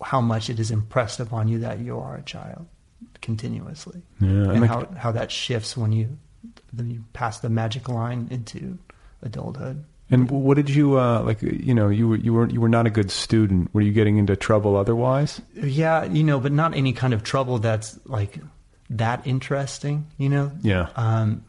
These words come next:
Speaker 1: I certainly knew people that were in a lot more trouble than I
Speaker 2: No,
Speaker 1: was.
Speaker 2: no felonies.
Speaker 1: No.
Speaker 2: <laughs>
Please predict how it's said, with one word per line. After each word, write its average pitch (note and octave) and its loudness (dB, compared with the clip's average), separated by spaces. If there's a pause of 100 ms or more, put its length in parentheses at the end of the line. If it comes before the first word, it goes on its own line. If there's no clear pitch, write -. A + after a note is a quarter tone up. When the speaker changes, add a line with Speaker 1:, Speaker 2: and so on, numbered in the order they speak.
Speaker 1:
I G#2+ -6
certainly B2 -4
knew A2+ 4
people A#2+ -4
that A#2+ -4
were B2 -2
in A#2 0
a G#2+ 0
lot A2 -2
more A#2 -4
trouble A#2 -4
than G#2+ 0
I G#2 -2
Speaker 2:
No, G#2 4
Speaker 1:
was. C3 0
Speaker 2:
no G#2+ 4
felonies. F2+ 2 (420)
Speaker 1:
No. G#2+ 0
Speaker 2:
<laughs> - 0